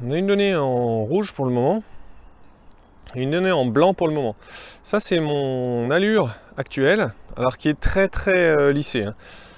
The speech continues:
C'est genre, euh, je pense que c'est, c'est lissé sur, euh, au moins une dizaine de secondes.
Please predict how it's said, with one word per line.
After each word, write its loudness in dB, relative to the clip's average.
C'est -4
genre, 0
euh, 2
je -8
pense -2
que -2
c'est, 2
c'est -8
lissé -2
sur, -2
euh, 4
au 2
moins 2
une 0
dizaine -2
de -2
secondes. 0